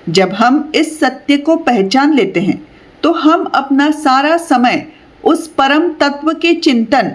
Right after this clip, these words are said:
और संचार में व्यतीत करने लगते हैं, जिसमें हमें परम सुख मिलता है। जिस भक्त ने अपने वास्तविक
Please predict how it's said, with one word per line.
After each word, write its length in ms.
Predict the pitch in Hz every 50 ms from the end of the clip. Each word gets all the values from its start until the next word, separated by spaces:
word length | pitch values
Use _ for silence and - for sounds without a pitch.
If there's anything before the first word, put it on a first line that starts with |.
| - -
और 120 | 220 262
संचार 640 | 262 - 277 220 196 196 190 190 262 254 269 285
में 180 | 285 285 311 320
व्यतीत 460 | 277 254 214 - - 294 302 302 311
करने 360 | 302 269 240 240 247 285 311
लगते 360 | 320 277 196 202 - - 160 160
हैं, 220 | 190 - - - - - - 208
जिसमें 400 | 240 302 302 302 320 349 359 359
हमें 360 | 330 320 294 320 349 339 -
परम 300 | 320 285 277 302 311 359
सुख 420 | 339 - - 339 330 330 - -
मिलता 380 | 320 330 247 196 185 185 170 151
है। 220 | 156 180 151 - - - -
जिस 320 | 202 208 311 381 381 381 233
भक्त 340 | - 294 277 277 - - 294
ने 260 | 262 254 220 - - -
अपने 340 | - 185 196 220 240 262 240
वास्तविक 680 | 202 202 196 202 - - - - 262 277 330 320 -